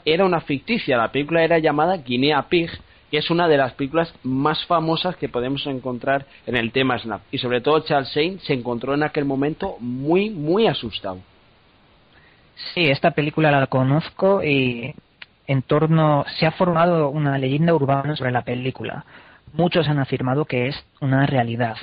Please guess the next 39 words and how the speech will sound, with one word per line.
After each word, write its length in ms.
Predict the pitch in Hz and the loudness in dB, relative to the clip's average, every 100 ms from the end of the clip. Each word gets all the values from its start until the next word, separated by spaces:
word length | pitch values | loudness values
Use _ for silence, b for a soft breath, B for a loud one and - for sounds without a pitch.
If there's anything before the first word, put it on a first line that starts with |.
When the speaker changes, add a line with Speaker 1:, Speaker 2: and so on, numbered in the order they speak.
| - | -6
Speaker 2:
pero 160 | 123 | -4
como 180 | 127 135 | -2 -2
estás 240 | - 165 | 0 -2
comentando, 720 | - 180 151 139 135 135 143 - B B B | 0 0 2 0 0 2 0 -2 B B B
es 300 | 131 135 - | -2 -2 -4
una 180 | - 117 | -10 -8
película 340 | 123 139 139 | -6 -2 -4
ficticia, 680 | - 123 - 117 - - - _ _ _ - | -4 -16 -12 -12 -10 -16 -18 _ _ _ -6
aunque 380 | 151 151 - 143 | -2 -2 -2 -4
sí 180 | - 190 | -2 -2
que 80 | |
está 200 | 214 - | 0 2
basada 460 | 170 147 147 147 160 | 2 2 2 0 2
en 60 | 135 | 0
hechos 300 | 127 - 120 | -2 -4 -2
reales. 600 | 131 117 113 - - - _ _ _ _ _ _ _ | 0 0 -4 -12 -18 -20 _ _ _ _ _ _ _
Speaker 1:
Esto 220 | - - 139 | -14 -6 -2
también 400 | 139 135 165 156 | 2 2 2 0
suena 360 | 147 156 160 | 0 2 2
a 40 | 156 | 2
una 800 | 151 165 170 156 143 127 120 - | 2 2 2 4 2 2 2 0
hipótesis, 840 | 131 107 - 160 180 135 - 117 | -4 -6 2 2 4 0 0 -4
digamos 420 | 110 113 123 160 - | -2 0 2 0 0
que 140 | 139 | 0
si 140 | - | 0
la 180 | 127 135 | 0 0
película 420 | 113 120 135 165 | 0 -2 0 0
fuese 300 | 156 180 - | 0 -2 -2
una 160 | 170 165 | 0 2
leyenda 400 | 160 160 160 156 | 4 4 4 4
urbana, 400 | 151 156 170 208 | 4 2 2 2
¿por 180 | 139 127 | 0 0
qué 140 | 170 | 0
aquellos 440 | 226 - 120 104 104 | 0 2 0 0 -4
están 300 | 98 113 110 | -6 -6 -6
diciendo 460 | 104 117 110 104 | -6 -6 -4 -6
que 80 | 107 | -6
es 120 | 98 | -8
real? 280 | 92 127 175 | -2 -2 -2